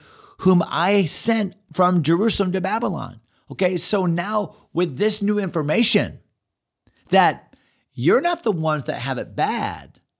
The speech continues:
the ones that are still here in Jerusalem that aren't listening, they're the ones that have it bad because they're the ones living in rebellion. And ultimately, they will taste something worse than captivity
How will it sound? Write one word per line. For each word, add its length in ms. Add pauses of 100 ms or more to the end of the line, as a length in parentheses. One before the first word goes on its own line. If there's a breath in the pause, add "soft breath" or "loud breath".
(300)
the 100
ones 300
that 120
are 120
still 380
here 280
in 80
Jerusalem 500
that 220
aren't 260
listening, 720 (360 soft breath)
they're 460
the 140
ones 240
that 180
have 220
it 160
bad 480
because 260
they're 240
the 80
ones 260
living 300
in 140
rebellion. 580
And 160 (100)
ultimately, 920 (340 loud breath)
they 180
will 160
taste 380
something 300
worse 240
than 140
captivity 760